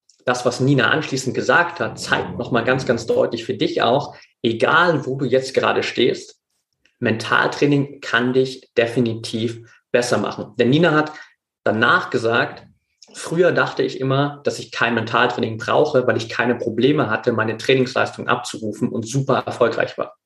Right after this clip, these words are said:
Doch irgendwann bin ich an den Punkt gekommen, wo ich gemerkt habe, dass mir Mentaltraining doch weiterhelfen kann.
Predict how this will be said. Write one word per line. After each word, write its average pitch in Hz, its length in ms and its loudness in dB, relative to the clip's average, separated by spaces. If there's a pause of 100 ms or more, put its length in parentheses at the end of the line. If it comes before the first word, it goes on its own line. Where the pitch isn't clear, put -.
(400)
Doch - 180 2
irgendwann 151 420 4
bin 143 80 4
ich 135 120 2
an 117 80 0
den 110 120 -4
Punkt 170 240 0
gekommen, 123 440 0 (220)
wo 120 100 2
ich - 120 -4
gemerkt 143 480 0
habe, 117 220 0
dass - 180 -4
mir 117 80 -4
Mentaltraining 123 840 -2
doch 127 220 0
weiterhelfen 104 520 -2
kann. - 240 -10